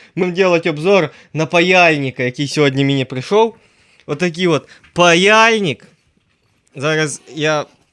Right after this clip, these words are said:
отак покажу вам, а потім поставлю телефон на штатив, і ми будемо його собирати. Тут цілий набор. Тут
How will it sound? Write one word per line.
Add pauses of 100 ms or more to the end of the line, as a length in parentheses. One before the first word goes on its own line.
(460)
отак
покажу
вам,
а
потім
поставлю
телефон
на
штатив, (320)
і
ми
будемо
його (160)
собирати. (240)
Тут (180)
цілий
набор.
Тут